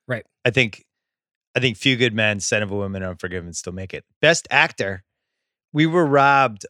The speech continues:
Speaker 2: of the most loaded Best Actor category of the last thirty years.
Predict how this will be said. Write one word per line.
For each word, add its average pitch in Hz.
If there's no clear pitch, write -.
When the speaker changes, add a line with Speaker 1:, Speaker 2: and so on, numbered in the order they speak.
Speaker 2:
of 117
the 123
most 123
loaded 131
Best 117
Actor 113
category 104
of 107
the 107
last 104
thirty 113
years. 98